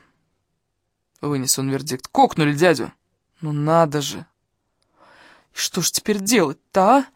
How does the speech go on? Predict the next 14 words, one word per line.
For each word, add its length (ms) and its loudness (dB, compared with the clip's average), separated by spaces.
трясясь 380 -2
всем 180 -2
телом, 240 2
спросила 520 -2
Ирка. 240 -6
«Следаков 680 4
вызывать!» 640 2
Некоторая 380 2
растерянность 540 0
в 40 -8
голосе 340 0
мужчины 360 2
была 200 4
понятна. 640 0